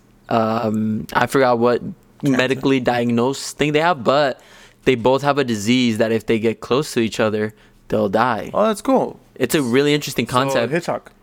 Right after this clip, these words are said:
Speaker 1: I've never, Hitchcock?
Speaker 2: Hitchcock?
Speaker 1: No.
Speaker 2: Yeah, with Will Smith.
Speaker 1: What?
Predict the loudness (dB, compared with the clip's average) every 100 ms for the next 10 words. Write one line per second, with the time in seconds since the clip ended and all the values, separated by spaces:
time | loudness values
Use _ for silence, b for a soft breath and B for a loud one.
0 | _ _ _ -4 0 2 2 2 0 -2
1 | -6 -6 0 0 0 -10 -20 -16 -10 -10
2 | -10 -14 _ _ _ -8 -4 0 0 0
3 | -2 0 2 4 2 2 2 0 0 -2
4 | -4 -14 _ -20 _ _ -16 -6 -2 -2
5 | -4 -10 -12